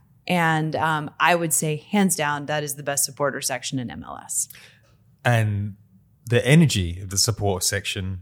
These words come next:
Speaker 2: appears to have rippled around the stadium, because there was a bit of debate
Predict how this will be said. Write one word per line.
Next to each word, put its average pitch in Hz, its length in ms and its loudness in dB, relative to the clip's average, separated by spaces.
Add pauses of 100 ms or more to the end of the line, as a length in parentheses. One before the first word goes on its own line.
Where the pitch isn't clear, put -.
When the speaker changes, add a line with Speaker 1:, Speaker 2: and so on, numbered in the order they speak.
Speaker 2:
appears 104 320 -2
to 107 160 -4
have 92 220 -8
rippled 110 380 -4
around 104 280 -2
the 95 60 -8
stadium, 104 520 -2
because 98 220 -6
there 104 100 2
was 101 120 0
a 104 40 -2
bit 104 140 0
of 104 80 -8
debate 104 400 2